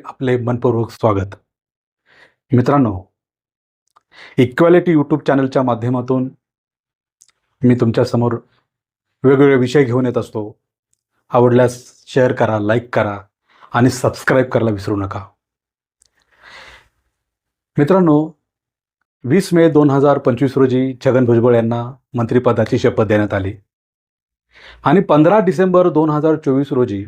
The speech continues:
नागपूर येथे, राजभवन येथे एकोणचाळीस मंत्र्यांना शपथ देण्यात आली, मात्र यांना देण्यात आलेली नव्हती.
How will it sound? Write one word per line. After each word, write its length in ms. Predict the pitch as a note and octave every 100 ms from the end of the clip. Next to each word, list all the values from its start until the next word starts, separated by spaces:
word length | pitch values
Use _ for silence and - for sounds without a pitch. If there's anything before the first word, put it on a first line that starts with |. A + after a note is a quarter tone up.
| G2+ _ _ _ _ _ _ _ _ _ _ _ -
नागपूर 400 | B2 A#2+ - F3
येथे, 540 | D3+ - G2 G2 A#2
राजभवन 460 | A2+ C#3 C3+ C#3+ D3
येथे 400 | B2 G#2+ G2 G2+ _ _ _ _ _ _ -
एकोणचाळीस 640 | C#3 C3 F3+ F#3 F#3 G3+ G3+
मंत्र्यांना 400 | D3+ C#3+ C#3+ C#3
शपथ 260 | C3+ B2+ D3+
देण्यात 320 | C3 B2+ A#2+
आली, 140 | A#2+ B2+
मात्र 260 | A#2+ -
यांना 200 | A#2 A2
देण्यात 300 | G#2+ G2+ G#2
आलेली 240 | G#2 G2 G2
नव्हती. 260 | F#2+ G2